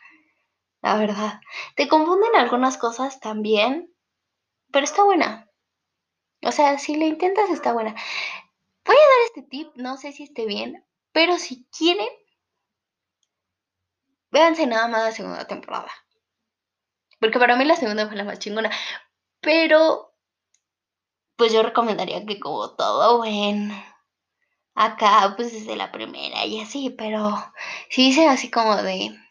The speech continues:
como que quieren escuchar mi estúpida voz y decir, "A ver, esta pendeja sí tendrá razón", pues sí, échense desde la segunda, no hay pedo. O sea, como que te explican muchas cosas de la primera, güey. Pero bueno, este, todo chido, todo cool, está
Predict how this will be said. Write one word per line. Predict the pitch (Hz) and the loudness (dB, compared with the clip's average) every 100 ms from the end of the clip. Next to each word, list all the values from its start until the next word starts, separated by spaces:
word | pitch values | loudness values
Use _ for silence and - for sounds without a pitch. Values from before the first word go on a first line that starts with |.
| _ _ _ - | _ _ _ -2
como | 220 | 0
que | 220 | 0
quieren | 233 311 359 | 2 2 2
escuchar | 359 226 240 | 0 -4 -2
mi | 262 | -2
estúpida | 262 262 262 208 | -2 0 2 2
voz | 208 214 226 | 2 0 0
y | 233 | -4
decir, | 220 226 233 | -2 2 4
"A | 240 | 4
ver, | 254 | 4
esta | 269 302 302 | 2 0 0
pendeja | 220 226 254 | -4 -4 -6
sí | 240 | -6
tendrá | 254 240 233 233 | -6 -4 -2 -2
razón", | 226 220 262 277 | -4 -4 -6 -6
pues | 220 | -8
sí, | 220 220 | -6 -6
échense | 220 240 240 233 | -6 -8 -6 -4
desde | 220 220 220 | -4 -4 -4
la | 220 | -2
segunda, | 214 202 202 202 - | 2 4 4 2 0
no | 208 | 0
hay | 220 220 | 2 2
pedo. | - 214 | 0 0
O | - - - - - | -4 -12 -10 -12 -6
sea, | 247 240 | -2 2
como | 240 | 2
que | 254 | 2
te | - | 0
explican | 262 269 269 294 | -4 -2 2 2
muchas | 285 277 262 | 0 -2 0
cosas | 254 254 | 2 2
de | 220 | 0
la | 214 | -2
primera, | 214 214 226 208 | -4 -4 -4 -6
güey. | - _ _ - - - - | -10 _ _ -16 -16 -16 0
Pero | 254 277 | 4 6
bueno, | 311 262 - _ _ _ _ _ _ - | 6 4 -4 _ _ _ _ _ _ -4
este, | 254 254 - - 262 | -2 -4 -6 -4 -2
todo | 262 330 339 | 2 2 2
chido, | 359 349 349 | 0 2 0
todo | 339 339 | -4 -2
cool, | 339 359 330 | 0 2 0
está | 269 - | -4 -6